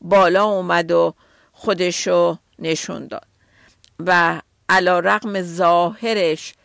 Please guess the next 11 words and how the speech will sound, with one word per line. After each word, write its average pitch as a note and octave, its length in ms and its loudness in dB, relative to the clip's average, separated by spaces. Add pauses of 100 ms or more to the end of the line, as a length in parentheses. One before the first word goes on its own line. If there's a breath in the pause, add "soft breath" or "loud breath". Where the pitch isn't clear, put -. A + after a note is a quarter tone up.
(140)
که E3+ 160 -8
شبیه E3+ 680 -4
آدم E3 560 0
بود، G#3 380 -6 (400 soft breath)
درونش F3+ 840 -4 (140)
پر B3 240 -4
از D#3+ 360 -2 (340)
بدی D#3 400 -6
بود. - 200 -20 (1900 loud breath)
اه، B3+ 400 0
قبل C5 460 -10